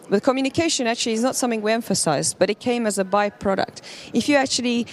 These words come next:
get people to interact over building new ki-, well, hack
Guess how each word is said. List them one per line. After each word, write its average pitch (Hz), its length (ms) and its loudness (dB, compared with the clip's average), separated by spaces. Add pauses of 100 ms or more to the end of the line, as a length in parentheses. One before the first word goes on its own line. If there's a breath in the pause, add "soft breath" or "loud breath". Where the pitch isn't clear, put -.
(140 loud breath)
get 254 180 2
people 262 260 0
to 220 140 0
interact 220 680 0
over 214 320 0
building 214 640 0
new 220 140 0
ki-, - 160 0
well, 220 260 0
hack - 280 -4